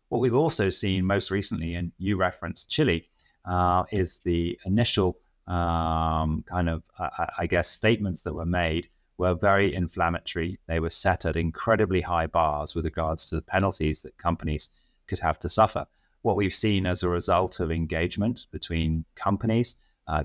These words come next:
governments, uh, and society is a huge change, uh, and many of these demands have been toned down dramatically. Uh, and in actual fact, um, the, the, the terms that were set were so disadvantageous to the country,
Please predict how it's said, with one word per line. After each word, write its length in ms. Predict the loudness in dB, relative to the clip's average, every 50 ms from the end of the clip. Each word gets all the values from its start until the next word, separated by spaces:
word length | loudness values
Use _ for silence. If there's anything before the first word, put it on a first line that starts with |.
| 0
governments, 600 | 2 4 4 4 4 2 0 0 -2 -6 -12 -14 -14 _ _ _ _ -18
uh, 60 | -12 -6
and 160 | -4 -2 -2 -2
society 720 | -2 -4 0 2 4 6 6 6 4 2 -2 -4 -4 -4 -2
is 280 | 0 0 0 0 -2 -6 -6
a 40 | -8
huge 640 | -8 -8 -8 -4 0 2 2 2 2 0 -2 -6 -8
change, 640 | -4 0 2 2 2 2 2 0 -2 -2 -4 -8 _ _ _ _ _ -14
uh, 80 | -12 -6 -2
and 140 | 2 4 4
many 240 | 6 6 6 4
of 100 | 4 4
these 240 | 4 2 2 2 0
demands 560 | -2 -2 0 2 2 2 4 2 2 0 -2
have 140 | -6 -6 -4
been 180 | -2 -2 -2 -2
toned 420 | -4 -4 -2 0 0 0 0 0
down 300 | 0 0 0 0 0 -2
dramatically. 680 | -2 -4 -2 -2 -2 -2 -2 -2 -4 -6 -6 -8 -12 -12 _ _ _ _ _ _ _
Uh, 120 | -6 -6 -2 0
and 100 | 2 4
in 80 | 4
actual 360 | 4 4 2 2 0 -2 -2
fact, 460 | 0 0 2 2 2 2 -2 -6 -16 -16 _ _ _ _ _
um, 600 | -4 -2 0 2 2 2 2 2 2 2 2 0 0
the, 200 | 0 0 0 0 -2
the, 200 | -2 -2 -2 -2
the 160 | -2 -2 -4
terms 400 | -4 -2 0 2 4 4 2 2
that 140 | 0 -4 -4
were 120 | -6 -6 -6
set 380 | -4 0 2 2 2 0 -2 -4
were 140 | -4 -4 -4
so 320 | -2 0 2 4 4 4
disadvantageous 1300 | 2 2 0 0 0 -2 -6 -2 0 0 0 2 2 0 0 0 -2 0 0 0 0 0 -2 -4 -4
to 100 | -4 -6
the 100 | -6 -6
country, 500 | -4 -2 -2 -2 -2 -2 -4 -6 -6 -6